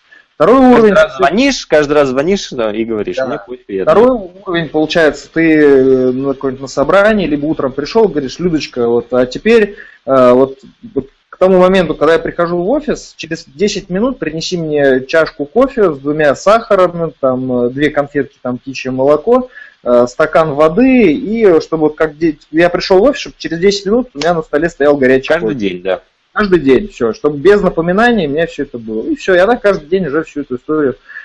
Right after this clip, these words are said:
Speaker 1: а, непосредственно приносит. А, следующий вариант — это у нас уже делегирование проектов. То есть, например, опять же, вернемся к кофе.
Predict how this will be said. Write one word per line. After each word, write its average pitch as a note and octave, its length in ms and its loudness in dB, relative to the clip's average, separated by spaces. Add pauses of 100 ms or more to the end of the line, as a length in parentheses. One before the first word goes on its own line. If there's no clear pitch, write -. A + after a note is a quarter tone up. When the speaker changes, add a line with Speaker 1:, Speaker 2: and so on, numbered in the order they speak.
(120)
Speaker 1:
а, A2+ 280 2
непосредственно B2 600 -6
приносит. C3+ 460 -2 (680)
А, B2 500 6
следующий A3+ 800 0
вариант — D#3+ 680 0
это G3 160 -2
у D#3 40 -6
нас D#3+ 220 -4
уже C3+ 640 2
делегирование D3+ 640 0
проектов. C3 560 0 (380)
То B2 80 -4
есть, - 360 -12 (280)
например, D#3 520 0
опять D3 280 2
же, B2 120 -2
вернемся C#3+ 440 -2
к - 60 -16
кофе. A3+ 360 0